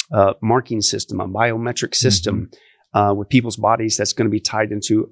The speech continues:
Speaker 1: obviously, a cashless society on a global basis. So that's a one world economy, uh, economy, cashless society. But it also says there, uh, he, they created an image of this beast, the Antichrist, and it says there,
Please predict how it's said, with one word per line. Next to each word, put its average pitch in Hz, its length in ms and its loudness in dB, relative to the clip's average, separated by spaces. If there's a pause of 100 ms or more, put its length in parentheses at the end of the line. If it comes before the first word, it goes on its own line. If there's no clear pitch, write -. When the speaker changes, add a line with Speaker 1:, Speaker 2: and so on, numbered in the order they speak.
Speaker 1:
obviously, 107 400 2
a 95 40 0
cashless - 640 -4
society 117 680 -2 (300)
on 117 160 2
a 104 60 0
global 113 340 -2
basis. 113 500 0
So 98 120 -2
that's 95 180 -4
a 95 60 -2
one 107 200 0
world 101 200 -2
economy, 95 420 -4 (100)
uh, 101 200 -2 (100)
economy, 104 460 -2
cashless 101 380 -4
society. 104 380 0 (360)
But 135 100 4
it 131 60 2
also 160 260 0
says 113 320 -4
there, 107 240 -4 (360)
uh, 107 180 4
he, 123 280 2
they 117 140 6
created 127 380 0
an - 80 -12
image 226 260 4
of 98 160 -2
this 101 220 -2
beast, 104 340 2
the 107 100 0
Antichrist, 95 720 -2 (320)
and 117 100 6
it 120 60 4
says 165 300 2
there, 110 260 -2